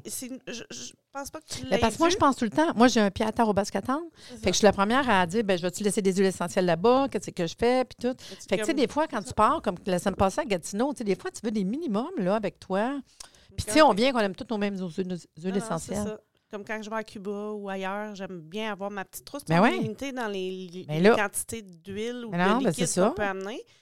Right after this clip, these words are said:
Speaker 1: Fait que ça, ça se passe super bien.
Speaker 2: Ah, wow.
Speaker 1: Puis, tu sais, je, je pars jamais sans ma lavande, mon arbre à thé,
Speaker 2: Ah,
Speaker 1: euh,
Speaker 2: ouais.
Speaker 1: tu sais,
Speaker 2: La
Speaker 1: ma menthe
Speaker 2: citronnelle.
Speaker 1: poivrée. Ben oui, c'est ça, tu sais, mon géranium, euh, tu sais,
Speaker 2: Ouais.
Speaker 1: j'aime ça faire fuir les, les,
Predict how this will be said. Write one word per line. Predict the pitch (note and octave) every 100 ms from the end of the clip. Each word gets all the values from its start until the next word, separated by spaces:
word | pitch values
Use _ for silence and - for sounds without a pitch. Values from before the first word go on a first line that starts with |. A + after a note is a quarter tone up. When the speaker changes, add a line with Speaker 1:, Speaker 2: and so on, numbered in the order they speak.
| _ _ _ -
Speaker 1:
Fait | F#3+
que |
ça, | A3+
ça | A#3 A3+
se |
passe | - G3 -
super | - B3 A#3+ G#3+ F#3+
bien. | F#3+ F#3
Speaker 2:
Ah, | A3+ C4
wow. | D#3 B2+ E3 A3
Speaker 1:
Puis, | A#3
tu | D#3+
sais, | D3
je, | D3
je | -
pars | - D3+ D#3
jamais | D3+ E3 G#3+
sans | C4 C4
ma | A3+
lavande, | G#3 F#3+ G3+ G#3 G#3+
mon | G#3 G3
arbre | F3+ F3+
à | F3
thé, | - G3+ A3+ A3+ D#3+
Speaker 2:
Ah, |
Speaker 1:
euh, | F#3+ D#3
Speaker 2:
ouais. | D#3 G3 F#3+
Speaker 1:
tu | G3+
sais, | A3 A3+ - - - -
Speaker 2:
La | F3+
Speaker 1:
ma | F3
menthe | F#3+
Speaker 2:
citronnelle. | G#3+ G#3 A#3+ C#4+ C4 A3 A3 -
Speaker 1:
poivrée. | D#4+ F3 A#3
Ben | G#4+ G#4
oui, | A4 E4 F4
c'est | D#4+
ça, | C4 F4 F4
tu | F4+
sais, | D#4+
mon | C4+ B3
géranium, | C4 A#3+ A#3 B3 C4+ C#4+ C#4+
euh, | A3+
tu | B3
sais, |
Speaker 2:
Ouais. | E4+ A#4+ B4
Speaker 1:
j'aime | A4+ F4
ça | C#4+
faire | C#4+ C4
fuir | - C4+
les, | B3
les, | A3